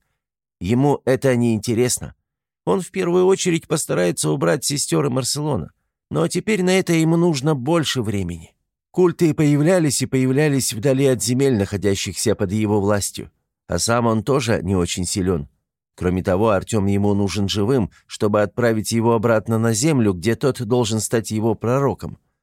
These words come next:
Силу Артем будет получать через портал с этим миром. Он сможет творить чудеса и обольщать людей, чтобы они призывали дракона.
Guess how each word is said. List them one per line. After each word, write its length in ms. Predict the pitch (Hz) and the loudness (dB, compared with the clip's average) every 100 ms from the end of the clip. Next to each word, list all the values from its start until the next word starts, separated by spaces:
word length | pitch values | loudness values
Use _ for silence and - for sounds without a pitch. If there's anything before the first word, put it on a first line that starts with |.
| _ | _
Силу 380 | - 180 196 147 | -6 0 2 2
Артем 380 | 101 - 98 90 | 2 0 -2 0
будет 260 | 101 117 | -2 -2
получать 520 | - 120 107 156 107 | 0 -2 0 -2 -4
через 320 | - 127 120 - | -4 -2 -2 -2
портал 400 | 123 104 131 113 | -2 0 0 0
с 60 | |
этим 260 | 110 120 117 | -4 -4 -2
миром. 380 | 117 85 67 - _ _ _ | -2 -2 -6 -12 _ _ _
Он 160 | 101 | 0
сможет 420 | 113 120 117 113 - | 0 0 0 -2 -6
творить 340 | - 110 123 - | -2 0 0 -2
чудеса 520 | 113 98 117 139 139 | -6 -2 -2 0 2
и 340 | 101 90 87 | 2 2 2
обольщать 580 | 82 92 104 - 123 - | 0 0 -2 0 -2 -4
людей, 380 | 98 98 143 123 | -6 -4 -2 -2
чтобы 360 | - 95 92 98 | -2 -4 0 0
они 240 | 98 110 | 2 0
призывали 520 | - 101 110 107 95 | -2 -2 0 0 0
дракона. 540 | 76 101 110 110 73 | -2 -4 -2 -4 -4